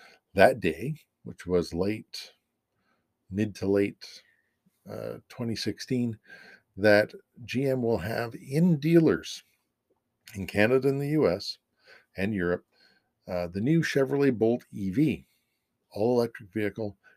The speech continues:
in dealers first quarter of twenty seventeen. They were a little off, but they were close. It was April. But I said, "Ooh, and how much is it gonna be?"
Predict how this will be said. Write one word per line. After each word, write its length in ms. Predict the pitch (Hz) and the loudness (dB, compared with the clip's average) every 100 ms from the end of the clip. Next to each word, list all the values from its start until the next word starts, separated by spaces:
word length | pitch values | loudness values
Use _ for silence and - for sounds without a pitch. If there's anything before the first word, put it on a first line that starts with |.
| _ - | _ -4
in 240 | 110 131 | -2 0
dealers 560 | 120 113 107 104 - - _ _ _ _ | -2 -2 -2 -2 -6 -18 _ _ _ _
first 320 | - 110 101 | -4 -4 -4
quarter 460 | - 104 98 92 87 | -4 0 2 2 0
of 480 | - 85 82 80 - | 0 -2 -2 -4 -10
twenty 320 | - 98 92 90 | -12 -8 -8 -8
seventeen. 680 | - 82 82 82 82 73 - _ _ _ _ _ _ _ _ _ _ _ _ - | -10 -10 -10 -14 -14 -16 -18 _ _ _ _ _ _ _ _ _ _ _ _ -12
They 80 | 90 | -8
were 120 | 82 | -4
a 40 | |
little 300 | 87 117 123 | 2 8 10
off, 420 | 104 151 - - _ _ _ _ _ _ _ _ _ _ _ | 8 6 -2 -20 _ _ _ _ _ _ _ _ _ _ _
but 140 | 90 - | -10 -6
they 120 | 78 | -6
were 100 | - | -8
close. 440 | - - - - _ - _ - _ _ | -10 -14 -16 -20 _ -20 _ -20 _ _
It 40 | 92 | -14
was 120 | 80 104 | -10 -10
April. 300 | - 87 - - _ _ _ _ _ _ _ _ _ _ _ _ _ _ _ _ _ | -10 -12 -14 -20 _ _ _ _ _ _ _ _ _ _ _ _ _ _ _ _ _
But 160 | 98 95 | 4 6
I 60 | |
said, 200 | 92 104 - 110 | 2 -4 -8 -10
"Ooh, 580 | 117 175 165 80 - - | -6 -2 -2 -4 -8 -12
and 100 | 87 | -10
how 140 | - | -8
much 240 | 113 104 92 | -8 -8 -8
is 80 | 92 | -10
it 80 | |
gonna 180 | - 87 | -10 -8
be?" 420 | - 185 - 104 | -4 -4 -6 -20